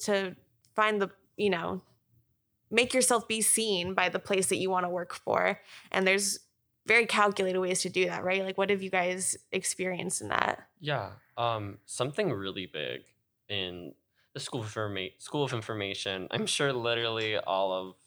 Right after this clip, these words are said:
Speaker 2: the other schools, is, like, the A T S, the, um, the applicate-, the applicant tracking system resumes. And so, like, you have to have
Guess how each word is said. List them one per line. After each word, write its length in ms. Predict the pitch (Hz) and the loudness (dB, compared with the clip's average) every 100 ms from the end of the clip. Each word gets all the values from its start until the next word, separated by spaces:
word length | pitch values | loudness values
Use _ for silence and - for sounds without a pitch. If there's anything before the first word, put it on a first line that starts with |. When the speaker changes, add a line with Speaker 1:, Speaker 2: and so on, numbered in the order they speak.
| _ | _
Speaker 2:
the 60 | - | -8
other 220 | 98 92 | -6 -6
schools, 420 | - - 95 101 | -10 -8 -8 -10
is, 160 | 101 92 | -12 -12
like, 200 | 78 - _ | -14 -14 _
the 120 | 80 - | -18 -10
A 160 | 104 | -8
T 240 | 101 - 87 | -8 -6 -6
S, 440 | 73 - - - _ _ _ _ _ - | -6 -10 -12 -14 _ _ _ _ _ -10
the, 200 | 69 69 | -6 -4
um, 280 | 87 73 - - | -4 -6 -8 -4
the 160 | 120 | 0
applicate-, 720 | 113 110 123 - 104 101 - - | 2 2 0 -4 -4 -6 -6 -4
the 120 | - | 2
applicant 640 | 147 143 127 107 101 - | 2 2 -2 -2 -2 -6
tracking 460 | - 110 104 117 120 | -2 0 2 0 -6
system 420 | - 135 147 143 | -6 -4 -2 0
resumes. 640 | 151 151 175 175 180 180 - - - - | 0 0 0 0 -2 -6 -10 -16 -20 -6
And 160 | 127 127 | -2 0
so, 180 | 127 110 | 4 4
like, 240 | 101 - | 2 -4
you 60 | 123 | 0
have 240 | 139 131 | 2 2
to 60 | - | 0
have 440 | - 101 92 - | 2 2 2 -4